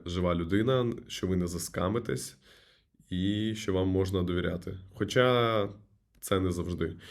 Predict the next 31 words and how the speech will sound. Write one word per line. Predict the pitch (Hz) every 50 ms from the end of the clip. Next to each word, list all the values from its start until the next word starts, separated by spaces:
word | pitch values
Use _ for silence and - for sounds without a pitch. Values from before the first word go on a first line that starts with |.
| - - -
І | - 98 98 92
дев'яносто | 92 92 92 95 95 92 92 98
дев'ять | 90 95 92 92 92
відсотків | 98 92 - - 92 90 - - - 90 87 - - - - - - - - - - _ _ _ _ - - _
токенів, | - 98 90 92 98 92 90 90 85 82 85 87 - - _ _ _ _ _ _ _ - -
що | - - - - 101 95 90 90 87 87
є | 87 87 95 90
на | 90 87
памфані, | 87 87 90 90 90 - - - 139 139 143 139 131 120
вони | 95 98 98 98 101 107
не | 104 98 95 98 98
доходять | 95 143 - - - - - 98 101 98 95 90 85
до | 87 85
рейдіуму | 110 127 135 127 120 113 110 107 101 95
і | 90
просто | 90 - 95 101 98 98 - 95 92 92 90 - - -
скамляться. | - - - - 85 82 82 82 85 - - - 98 95 - - -
Але | 87 87 87 98 110 123 131 - - - - -
якщо | 101 98 92 92 - - - 101
ви | 87 90
знайдете | 90 90 90 87 90 92 90 90 90
один | 87 85 90 85
відсоток | 85 85 85 - 92 85 80 85 87 - - - - - - - - - - _ _ _ _
тих | - 101 92 -
токенів, | - 92 90 90 - 90 87 82 82
які | 87 87 - 90
доходять | 87 87 - 95 90 90 90
до | 85 92
рейдіума, | 92 92 90 90 85 92 87 87 87 85 -
і | -
далі, | 90 90 85 87 85 85 -